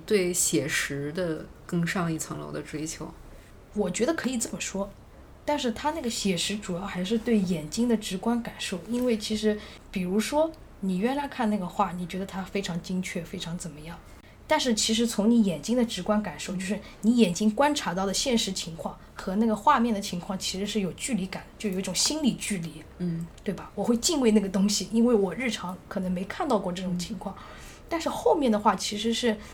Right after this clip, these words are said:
Speaker 2: 你那个心理和那个，那个画慢慢其实在拉近距离了。
Speaker 1: 嗯，嗯。
Speaker 2: 因为我日常见过这种光。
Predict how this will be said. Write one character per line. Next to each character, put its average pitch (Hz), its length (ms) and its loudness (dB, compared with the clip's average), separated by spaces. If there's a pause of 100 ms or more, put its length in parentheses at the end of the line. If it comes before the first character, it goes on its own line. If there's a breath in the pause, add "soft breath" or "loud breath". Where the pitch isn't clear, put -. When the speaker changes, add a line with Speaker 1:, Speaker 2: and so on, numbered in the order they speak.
(120)
Speaker 2:
你 190 140 0
那 226 100 4
个 190 180 2
心 269 380 2
理 170 200 0 (140)
和 180 220 -4
那 214 120 2
个， 180 260 -6
那 226 100 4
个 196 80 -4
画 190 240 0
慢 220 140 2
慢 196 140 0
其 185 160 -2
实 175 60 -6
在 185 160 -8
拉 214 180 -6
近 226 220 -2
距 - 160 -8
离 160 80 -12
了。 - 160 -16
Speaker 1:
嗯， 170 240 -2 (100)
嗯。 160 220 -4 (760)
Speaker 2:
因 277 120 2
为 269 80 6
我 208 240 6
日 285 140 0
常 180 340 -4
见 339 220 2
过 185 100 2
这 180 100 -4
种 165 160 -2
光。 165 220 -8